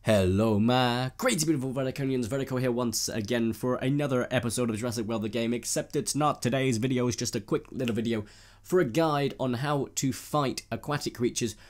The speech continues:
with non-aquatic creatures. You heard it here first. Yeah, I'm gonna show you how to do it in about, I'd say, three, maybe four easy steps. Before we go ahead and do that, we'll go ahead and do our race like it's a normal episode. So what I've gotta do is I've gotta sell two of these bad boys.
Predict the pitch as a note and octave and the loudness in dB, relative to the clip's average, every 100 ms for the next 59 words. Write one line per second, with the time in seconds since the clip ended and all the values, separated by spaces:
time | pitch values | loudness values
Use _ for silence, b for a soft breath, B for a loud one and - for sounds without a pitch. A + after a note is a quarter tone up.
0 | B B2 D3 B2+ C#3+ D3 A#2+ C3 A#2+ - | B -4 0 2 2 0 -2 -2 -2 -2
1 | - A#2 G#2 - F#2+ A2+ C3 B2 C#3+ C3+ | 0 0 0 -2 -2 0 0 -2 -2 0
2 | A2+ C3 B2 - - B2 A2+ G2+ - B | 2 2 0 -2 0 2 2 -2 -8 B
3 | B E3 F#2 G#2 A#2 C3+ C3 C#3 C3 A#2 | B -12 -2 2 4 4 2 2 4 4
4 | G#2 A2+ A#2 G#2 G#2+ G#2 - - F#3 E3 | 4 4 2 0 2 2 0 -4 -4 -4
5 | - C3 C3+ - - - E4+ E4 D#4+ - | 0 0 0 -4 -14 -6 -2 -2 -2 -4
6 | - E3 D#3+ D#3+ D3 - - - - A#2+ | -2 2 2 0 -4 -16 -20 -20 -10 -2
7 | C3 C3 - B2 A2 G#2+ A2+ G2 A2 - | 2 0 0 0 2 2 0 2 0 0
8 | - F#2 - - G3 E3 D3 C3+ B2 A#2+ | -4 -8 -8 0 2 4 2 2 2 2
9 | A2+ B B B - D3 B2+ B2+ A#2 A2 | 0 B B B 0 2 2 2 2 2
10 | A2 G#2+ A#2+ - G#2 F#2+ - F#2+ G#2+ A2+ | 2 2 0 0 -4 -4 -4 0 2 2
11 | G2+ G2 - C#3+ E3 A2 - F2+ G2 F2+ | 2 0 -2 -4 -2 -4 -4 -6 -6 -2
12 | A#2 C3 F#2+ - G2+ F2 D3+ B2 A2+ A2 | -2 -2 -4 -4 -4 -2 0 2 2 0
13 | G#2+ A2+ G#2 | 0 2 0